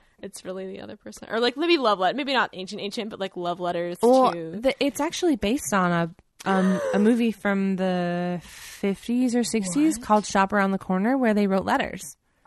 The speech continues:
Speaker 1: I
Speaker 2: Yeah, this
Speaker 1: need
Speaker 2: is
Speaker 1: to s-,
Speaker 2: real.
Speaker 1: you just blew my mind.
Speaker 2: Mm-hmm.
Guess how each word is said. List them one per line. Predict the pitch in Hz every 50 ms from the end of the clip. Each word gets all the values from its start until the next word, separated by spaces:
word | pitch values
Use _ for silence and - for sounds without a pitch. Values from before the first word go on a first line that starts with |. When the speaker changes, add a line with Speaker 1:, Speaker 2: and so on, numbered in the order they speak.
| _ - 226
Speaker 1:
I | 220 214 302 254
Speaker 2:
Yeah, | 240
this | 311 262 262
Speaker 1:
need | 381
Speaker 2:
is | 285
Speaker 1:
to | - 359
s-, | 330
Speaker 2:
real. | 339 294 220 196 180 175 175 190
Speaker 1:
you | 311 359 339
just | 440 415 - -
blew | 427 453 427
my | 440 453 440 453 466 466 453 440 415 427
mind. | 370 269 285
Speaker 2:
Mm-hmm. | 320 339 359 370